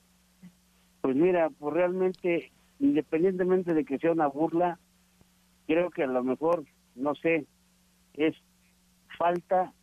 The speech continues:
el, el tener eso no es tanto como, nosotros no lo veríamos como una burla, nosotros lo vemos como una incompetencia,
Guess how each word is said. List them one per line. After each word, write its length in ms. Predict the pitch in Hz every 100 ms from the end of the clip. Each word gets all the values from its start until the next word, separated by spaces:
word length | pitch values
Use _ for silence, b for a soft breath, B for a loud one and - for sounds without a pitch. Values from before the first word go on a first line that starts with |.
| _ _
el, 160 | 147 151
el 180 | 156 156
tener 340 | 180 214 233
eso 400 | 214 196 185 185 - _ _ - _ _ _
no 220 | 147 175 202
es 80 | -
tanto 340 | - 180 180 175
como, 340 | 135 123 120
nosotros 520 | 131 139 202 190 180 180
no 120 | 180
lo 120 | 175
veríamos 340 | 151 151 156 -
como 260 | 120 110
una 200 | 123 127
burla, 400 | 110 110 104 92 _ _ _ _ _ 123
nosotros 460 | 135 160 196 185
lo 80 | 156
vemos 380 | 160 180 185 - -
como 300 | 135 139 151
una 220 | 165 160
incompetencia, 1080 | 143 - 120 113 - 110 139 139 117 110